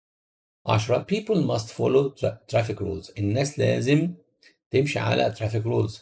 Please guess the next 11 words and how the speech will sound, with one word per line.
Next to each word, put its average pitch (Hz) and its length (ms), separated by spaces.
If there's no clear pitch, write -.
طيب، 92 220
أنا 107 100
بقول 117 180
لك 113 100
كده 107 280
synonym 143 640
of 110 180
certain، - 600
برغم 110 220
إن 123 180
كلمة 135 380